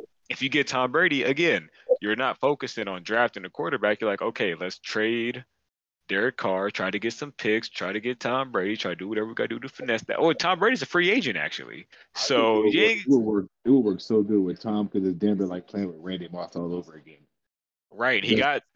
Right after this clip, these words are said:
Speaker 1: uh, McDaniels as the head coach from New England. So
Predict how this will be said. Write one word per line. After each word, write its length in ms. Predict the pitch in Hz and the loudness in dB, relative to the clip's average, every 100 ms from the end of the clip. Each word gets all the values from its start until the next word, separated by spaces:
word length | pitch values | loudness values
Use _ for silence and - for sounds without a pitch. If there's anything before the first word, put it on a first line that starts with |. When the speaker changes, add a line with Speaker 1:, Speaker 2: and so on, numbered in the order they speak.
| - | 2
Speaker 1:
uh, 220 | 160 117 104 | 4 4 0
McDaniels 800 | 107 101 113 131 143 151 147 143 | -4 -2 0 0 0 0 0 0
as 180 | 127 | -2
the 120 | - 110 | 0 0
head 260 | 131 139 | 2 0
coach 540 | - 147 160 - - - | 0 0 0 -2 -8 -4
from 180 | 135 | -4
New 200 | 110 117 135 | -2 -2 -2
England. 420 | 165 170 175 175 | -2 -4 -6 -6
So 520 | - 113 101 95 98 | -2 2 2 2 -2